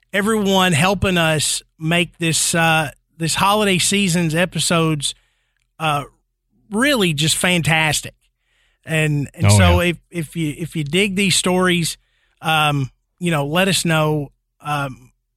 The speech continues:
Speaker 1: I'm sure most all of these guys are, are members of the graveyard, and to take the time to sit down, type these things out, and send them to us for us to share with, with all the other graveyard members.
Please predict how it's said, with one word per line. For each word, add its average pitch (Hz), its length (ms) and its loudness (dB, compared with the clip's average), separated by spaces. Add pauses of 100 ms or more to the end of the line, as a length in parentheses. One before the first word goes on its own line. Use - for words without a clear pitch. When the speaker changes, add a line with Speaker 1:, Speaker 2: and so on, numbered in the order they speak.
(100)
Speaker 1:
I'm 160 120 -12
sure 190 160 -2
most 180 340 2
all 202 360 0
of 185 60 0
these 175 200 0
guys 165 440 0
are, 151 420 -2
are 147 120 -4
members 165 420 0
of 151 140 0
the 151 60 0
graveyard, 135 760 -2 (500)
and 151 640 -2 (260)
to 160 120 -6
take 220 340 -2
the 226 100 -6
time 180 440 0
to 151 80 -2
sit 180 280 -2
down, 170 520 0 (440)
type 196 320 -2
these 208 260 0
things 190 300 -2
out, 170 340 -2 (180)
and 135 260 -6
send 202 320 0
them 190 160 0
to 175 300 0
us 160 160 0
for 147 220 -6
us 160 200 0
to 170 80 -4
share 170 360 2
with, 147 380 -2 (120)
with 147 180 -6
all 170 220 2
the 180 180 2
other 175 160 2
graveyard 147 560 2
members. 113 420 -6